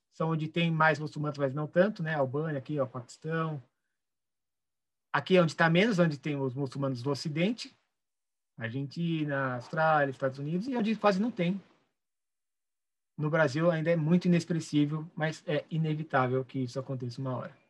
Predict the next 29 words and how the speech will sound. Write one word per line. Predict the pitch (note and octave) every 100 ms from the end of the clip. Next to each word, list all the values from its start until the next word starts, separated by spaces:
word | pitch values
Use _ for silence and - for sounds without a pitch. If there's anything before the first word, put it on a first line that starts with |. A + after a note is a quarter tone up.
| _ _ _ _ _ _ _ _ _
Bom, | D3 B2+ C3+
aí | D#3
eu | F#3+
separei | A3 G#3 G3+ - _ _ _ _ _
três | G3+ A3+ -
pensadores | A#3 A3 F#3+ E3 F3 E3+ - - _ _
contemporâneos, | - F#3+ G3 F3+ E3+ C#3+ D#3+ G3 F#3+ D#3+
ou | D3 C#3+ C3+ _
mais | C3+ C3
ou | C3
menos | B2+ B2
contemporâneos, | C3+ D3 D3+ D3+ F3 F3+
pra | G3+
explicar | G#3 G#3 - F3+ F3+
a | E3
realidade | F3+ F3 E3+ E3+
do | E3+
Islã | F3 E3
de | D#3+
hoje | E3+ G3+
em |
dia. | D3 A#2 - _ _ _ _ _ _ _
Bom, | - B2
o |
primeiro | - D3+ F3 E3
dele | C#3+ F#3+ G3+
é | D3+
o | C3+
Khomeini. | - D#3+ D3 C#3+ F#3 D#4+